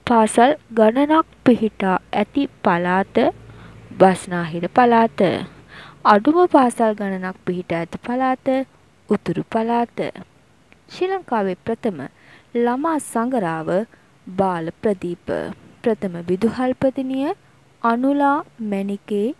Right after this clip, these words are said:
උදලාගම මහත්මිය. සාගර විශ්වවිද්‍යාලය පිහිටා ඇත්තේ තංගල්ලි. ශ්‍රී ලංකා විශ්වවිද්‍යාලයේ ප්‍රථම උපකුලපතිවරයා සර් නිකොලස් ආටිගල.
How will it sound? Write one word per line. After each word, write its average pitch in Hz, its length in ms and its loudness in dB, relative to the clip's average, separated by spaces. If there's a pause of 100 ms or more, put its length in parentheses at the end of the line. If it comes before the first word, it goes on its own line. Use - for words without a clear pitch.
(200)
උදලාගම 175 840 -8
මහත්මිය. 220 840 -8 (600)
සාගර 330 580 0
විශ්වවිද්‍යාලය 196 760 -4
පිහිටා 185 420 -8
ඇත්තේ 262 640 -2 (440)
තංගල්ලි. 180 760 -8 (580)
ශ්‍රී 330 280 0
ලංකා 277 540 0
විශ්වවිද්‍යාලයේ 196 880 -4
ප්‍රථම 294 480 -2 (180)
උපකුලපතිවරයා 226 1500 -2 (420)
සර් 220 360 0
නිකොලස් 302 600 0 (280)
ආටිගල. 190 600 -4